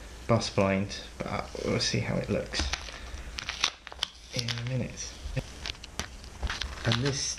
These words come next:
should be completely clean, so I'm trying not to touch it too much, but getting my greasy mitts all over it. Yeah, see, there's a bit that's come off there. Ah, put more on.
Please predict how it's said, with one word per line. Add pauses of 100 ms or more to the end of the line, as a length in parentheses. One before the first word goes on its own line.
should
be
completely
clean,
so
I'm
trying
not
to (140)
touch
it
too
much,
but
getting
my (440)
greasy
mitts
all
over
it. (800)
Yeah,
see,
there's
a
bit
that's
come
off
there. (400)
Ah,
put
more
on.